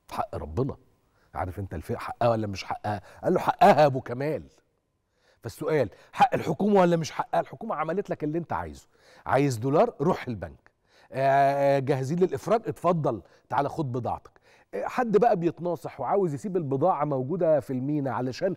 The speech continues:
الدولار ينزل تلاتة، أربعة، خمسة جنيه، يا سيدي تبقى تلاتة جنيه،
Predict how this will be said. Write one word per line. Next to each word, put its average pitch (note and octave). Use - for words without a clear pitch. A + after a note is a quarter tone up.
الدولار C#3+
ينزل D#3+
تلاتة، D#3
أربعة، C3
خمسة D3+
جنيه، C3+
يا G#2+
سيدي E3
تبقى B2+
تلاتة D3+
جنيه، D3